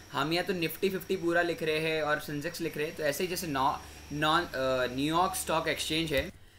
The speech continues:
जैसे न्यू-, अ, न्यूयॉर्क स्टॉक एक्सचेंज है, वैसे ही exactly same, अ, as it is इसके अंदर में आपको दिया गया हुआ है, राइट ट्रेडर?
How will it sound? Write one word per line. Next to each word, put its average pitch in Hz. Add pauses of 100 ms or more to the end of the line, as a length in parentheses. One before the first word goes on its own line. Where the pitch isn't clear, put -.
(680)
जैसे 131
न्यू-, 165
अ, 131
न्यूयॉर्क 160
स्टॉक 156
एक्सचेंज 156
है, 165
वैसे 135
ही 220
exactly 165
same, 170
अ, 139
as 143
it 156
is 170
इसके 147
अंदर 131
में 139
आपको 143
दिया 139
गया 90
हुआ 80
है, 76
राइट 135
ट्रेडर? 175